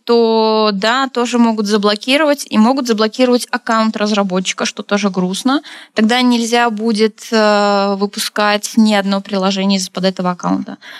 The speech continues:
Он может, э, у нас было такое, что аккаунт, э, получил реджект на одно из приложений, и было написано, что аккаунт находится под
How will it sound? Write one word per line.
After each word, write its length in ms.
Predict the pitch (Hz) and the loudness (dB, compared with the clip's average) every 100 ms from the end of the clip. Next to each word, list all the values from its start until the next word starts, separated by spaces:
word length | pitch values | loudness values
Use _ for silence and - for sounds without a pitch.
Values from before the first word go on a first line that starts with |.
| - - | -20 -4
Он 160 | 247 277 | 2 4
может, 340 | 262 277 269 - - | 4 2 -4 -8 -4
э, 240 | 214 214 | 0 2
у 60 | 214 | 2
нас 180 | 269 262 | 0 0
было 280 | 226 262 240 | -2 -2 0
такое, 400 | 233 - 277 330 | -4 0 0 0
что 520 | - - 240 233 226 _ _ _ _ _ - | -6 0 2 2 -2 _ _ _ _ _ -6
аккаунт, 840 | 220 233 247 247 285 339 - - - - - | -6 -4 0 2 2 0 -8 -10 -12 -8 0
э, 280 | 226 220 220 | 2 2 0
получил 800 | - 233 233 - - 240 233 - _ _ 214 | -4 -2 -2 -2 0 2 2 -2 _ _ 0
реджект 680 | 226 190 196 190 196 - _ | 0 0 0 0 0 -4 _
на 160 | 233 208 | 2 2
одно 280 | 196 220 | 0 0
из 120 | 202 - | 0 -4
приложений, 880 | - 196 196 185 190 - 220 320 - - - _ | -8 -4 -2 -2 0 2 2 -2 -6 -20 -20 _
и 320 | 226 247 247 | 0 2 2
было 200 | 214 254 | 2 2
написано, 540 | 226 226 240 285 269 233 | 4 0 -2 -6 -2 -2
что 440 | - - 220 208 | -2 0 2 2
аккаунт 320 | 208 240 262 | 0 0 0
находится 560 | 226 214 247 220 214 214 | 0 0 0 0 -4 -6
под 480 | - 226 226 233 | -4 0 2 2